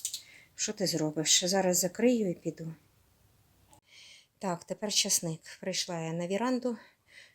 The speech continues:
Тут у нас тінь і гарно продувається повітрям. Тому я розклала тут на таку картонку товсту, е, цей часник. Колись ми грали в теніс,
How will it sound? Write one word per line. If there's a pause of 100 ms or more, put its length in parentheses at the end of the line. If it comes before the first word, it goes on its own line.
(120)
Тут
у
нас
тінь (840)
і
гарно
продувається (640)
повітрям. (380)
Тому
я
розклала
тут
на
таку
картонку (560)
товсту, (1900)
е, (120)
цей
часник. (1160)
Колись
ми
грали
в
теніс,